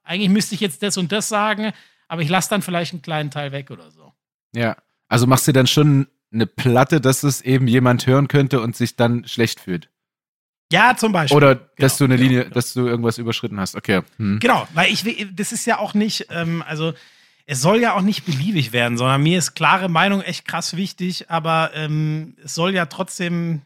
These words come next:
Speaker 1: ja, es, es soll ja keinen in die Pfanne hauen oder so, ne? Sondern, äh, keine Ahnung, ich bin jetzt kein,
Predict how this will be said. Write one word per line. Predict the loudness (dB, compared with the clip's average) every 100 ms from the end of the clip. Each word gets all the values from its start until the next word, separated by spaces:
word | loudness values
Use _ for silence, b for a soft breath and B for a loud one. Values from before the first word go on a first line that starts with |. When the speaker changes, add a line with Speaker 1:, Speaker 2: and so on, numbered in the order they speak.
| _ _
Speaker 1:
ja, | 0 0 0
es, | -6 -10
es | -6
soll | -2 0
ja | 0
keinen | -2 -2 -2
in | -2
die | -4
Pfanne | -6 -4 0 2 0
hauen | -2 -2 -2 -4
oder | -4 -4
so, | -4 -6 -6
ne? | -2 0 0 0
Sondern, | -4 -2 0 0 -2 -8
äh, | -10 -10 -6
keine | -4 -4
Ahnung, | -4
ich | -6
bin | -4 -4
jetzt | -4
kein, | -2 0 0 -2